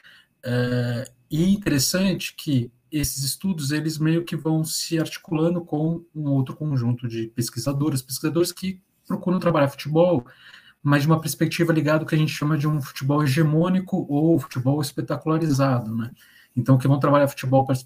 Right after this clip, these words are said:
partir de uma ideia de identidade nacional,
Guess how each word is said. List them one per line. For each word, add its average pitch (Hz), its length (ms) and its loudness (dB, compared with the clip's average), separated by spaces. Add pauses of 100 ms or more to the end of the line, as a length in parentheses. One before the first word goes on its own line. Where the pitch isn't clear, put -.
(140)
partir 131 200 -6
de 147 80 -6
uma 139 100 2
ideia 131 240 4
de 123 100 0
identidade 127 640 2
nacional, 143 800 -2